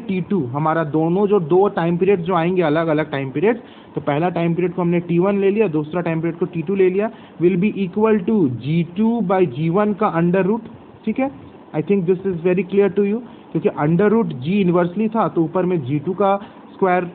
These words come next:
root और नीचे में जी वन का square root आ जाएगा, क्योंकि inversely proportional है जी और T, ठीक है? अब हम इसी equation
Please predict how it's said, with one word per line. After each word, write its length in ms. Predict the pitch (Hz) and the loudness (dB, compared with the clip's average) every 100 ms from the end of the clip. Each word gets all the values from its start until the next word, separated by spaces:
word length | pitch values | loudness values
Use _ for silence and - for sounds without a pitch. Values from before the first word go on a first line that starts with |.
| - | -10
root 280 | 165 220 226 | -2 0 0
और 200 | - 156 | -2 -2
नीचे 400 | 147 156 156 208 | 0 0 2 2
में 160 | 240 208 | 2 0
जी 160 | 156 | 0
वन 180 | 170 165 | 2 0
का 120 | 165 | -2
square 300 | 165 - 143 | -6 -4 -2
root 160 | 127 120 | -2 -4
आ 80 | 113 | -6
जाएगा, 220 | 107 104 | -8 -8
क्योंकि 240 | - 147 | -8 0
inversely 440 | 170 165 185 180 220 | 0 2 0 -2 -4
proportional 680 | 277 - 123 131 123 160 170 | -4 -6 -6 -6 -4 -4 -2
है 120 | 175 | -2
जी 220 | 135 156 | -4 -2
और 100 | 156 151 | -2 -4
T, 120 | 151 - - - - - | -8 -10 -16 -20 -20 -8
ठीक 120 | 208 | -2
है? 160 | 220 160 - - - | -2 -4 -10 -18 -2
अब 160 | 220 269 | 0 2
हम 300 | 214 202 220 - - - | 0 0 -4 -10 -20 -6
इसी 400 | 170 175 262 262 - | -2 0 0 -2 -6
equation 540 | 165 185 175 202 190 | -4 0 2 2 -2